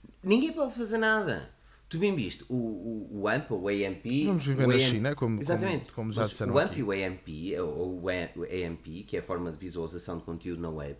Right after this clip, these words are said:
Speaker 1: que agora é mais rápido, é tudo muito bonito. Mas havia outros cenários, havia ont-, outras cenas para onde nós podíamos ir. Eh, existiam outras versões de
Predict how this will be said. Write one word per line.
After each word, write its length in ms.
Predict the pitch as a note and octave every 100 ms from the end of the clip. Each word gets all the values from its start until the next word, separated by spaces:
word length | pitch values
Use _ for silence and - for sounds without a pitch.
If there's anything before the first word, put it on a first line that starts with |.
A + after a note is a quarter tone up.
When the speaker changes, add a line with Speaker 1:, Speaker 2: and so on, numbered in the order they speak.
| -
Speaker 1:
que 80 | F2
agora 200 | E2+ D#2+
é 20 |
mais 220 | E2 D#2+
rápido, 340 | D2 C#2 F2
é 60 | B2+
tudo 180 | D3+ D3
muito 180 | C3+ B2+
bonito. 360 | F#2+ D#2 - - - -
Mas 200 | E3+ F#3+
havia 280 | E3 E3 F3
outros 340 | F3 F3+ -
cenários, 460 | D3 D3+ E3+ C3+ A#2
havia 220 | A2+ C#3
ont-, 260 | C#3+ D3+ -
outras 340 | C#3 D3 D3
cenas 320 | C#3 D#3 D3+ D3+
para 160 | C#3+
onde 80 | C#3+
nós 160 | D3 C#3+
podíamos 420 | B2+ C#3+ C3 C3
ir. 300 | F3 B2 - - - - - -
Eh, 240 | A#2 A2+
existiam 420 | A2+ - C3 B2
outras 400 | C#3 D#3 C3+ B2
versões 480 | G2 A2+ C#3+ C#3+ A#2+
de 120 | A#2+